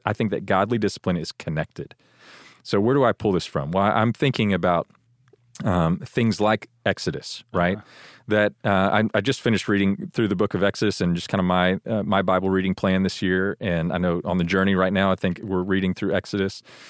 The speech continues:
Speaker 1: Um, and, you know, the book of Exodus ends with a lot of rules,
Speaker 2: Mm-hmm.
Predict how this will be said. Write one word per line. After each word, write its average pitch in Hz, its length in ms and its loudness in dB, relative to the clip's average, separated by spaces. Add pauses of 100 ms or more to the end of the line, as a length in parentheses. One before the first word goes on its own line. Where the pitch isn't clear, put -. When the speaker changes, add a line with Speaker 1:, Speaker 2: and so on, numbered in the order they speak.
(300)
Speaker 1:
Um, 92 500 2 (100)
and, 117 320 2
you 120 120 -2
know, 104 60 2
the 101 120 0
book - 240 0
of 127 100 0
Exodus 110 420 0
ends 120 380 2
with 95 140 0
a 101 40 2
lot 98 160 2
of 85 100 0
rules, 90 460 -2
Speaker 2:
Mm-hmm. 110 300 -2